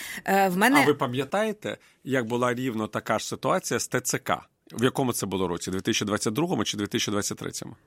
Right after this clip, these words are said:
Speaker 1: А мені здається, що в двадцять третьому було.
Speaker 2: Коли всіх, всіх очільників Т Ц К в усіх областях звільнили з посад.
Speaker 1: Так.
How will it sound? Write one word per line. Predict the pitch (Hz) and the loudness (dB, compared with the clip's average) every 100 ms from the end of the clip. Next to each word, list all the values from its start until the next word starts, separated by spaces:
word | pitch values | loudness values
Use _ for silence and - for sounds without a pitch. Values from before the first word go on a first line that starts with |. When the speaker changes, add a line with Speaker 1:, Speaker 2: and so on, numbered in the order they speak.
| - | -2
Speaker 1:
А | 220 233 | 2 4
мені | 240 | 2
здається, | 311 330 320 | 0 0 0
що | - | 0
в | |
двадцять | 254 277 269 311 | 0 0 0 -2
третьому | 190 160 180 180 | -2 -2 -4 -6
було. | 175 175 | -2 2
Speaker 2:
Коли | 143 | 4
всіх, | 175 170 - - 175 131 - - - _ _ _ _ _ | 4 2 0 2 2 2 -2 -16 -20 _ _ _ _ _
всіх | - - 143 135 - | -4 2 4 4 2
очільників | - 117 - 113 107 - - | -6 -2 0 0 0 -2 -6
Т | - | -4
Ц | 107 107 | -2 -2
К | - 135 | 0 -2
в | - 113 | -2 -8
усіх | - 143 - - 131 - | -2 2 2 2 0 0
областях | - 98 95 - - 131 170 | -4 -2 -2 -2 0 0 0
звільнили | - - 107 104 101 131 123 | -6 -8 -4 -2 2 2 0
з | - | -2
посад. | 107 - - - _ _ _ - | -4 -2 -4 -6 _ _ _ 0
Speaker 1:
Так. | 214 175 185 - | 2 4 0 -6